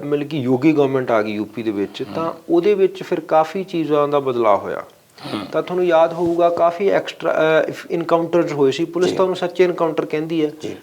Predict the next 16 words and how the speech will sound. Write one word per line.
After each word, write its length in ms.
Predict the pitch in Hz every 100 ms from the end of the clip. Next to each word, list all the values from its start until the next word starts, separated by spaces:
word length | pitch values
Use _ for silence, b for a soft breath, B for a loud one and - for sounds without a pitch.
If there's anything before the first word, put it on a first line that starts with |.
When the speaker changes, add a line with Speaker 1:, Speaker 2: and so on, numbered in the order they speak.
| _
Speaker 1:
ਪਰ 100 | 165
ਬਹੁਤ 200 | 156 185
ਸਾਰੇ 360 | 185 190 180 160
ਅਲੈਜ 260 | 165 160
ਕਰਦੇ 340 | 170 156 143 156
ਨੇ 100 | 160
ਕਿ 120 | 165
ਉਹ 100 | 165
ਇੱਕ 100 | 165
ਫੇਕ 320 | - 143 139
ਇਨਕਾਊਂਟਰ 420 | 139 131 131 127
ਸੀਗੇ। 280 | 123 139 165
ਤੇ 120 | 175
ਉਹਦੇ 200 | 175 180
ਵਿੱਚ 140 | 196 175
ਜਦੋਂ 400 | 170 180 170